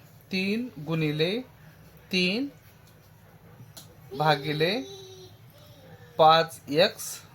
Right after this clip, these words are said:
बरोबर बारा बरोबर बारा. आता काय कटलं बघा बरं, हे तीन कटलं, हे तीन कटलं, है ना. तीन तीन कटलं का? आता परत लिहितो बघा, दोन गुणिले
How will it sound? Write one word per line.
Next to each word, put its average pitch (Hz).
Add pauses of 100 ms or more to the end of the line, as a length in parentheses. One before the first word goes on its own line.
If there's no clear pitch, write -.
(140)
बरोबर 139 (840)
बारा 131 (460)
बरोबर 147 (540)
बारा. 139
आता -
काय 180
कटलं 190
बघा 185
बरं, 185 (800)
हे 185 (120)
तीन 190
कटलं, 196 (160)
हे 185
तीन 165
कटलं, 123 (120)
है 226
ना. 254 (1040)
तीन 170
तीन 180
कटलं 208
का? 220 (600)
आता 196 (100)
परत 196
लिहितो 180
बघा, 185 (1300)
दोन 175 (1300)
गुणिले 165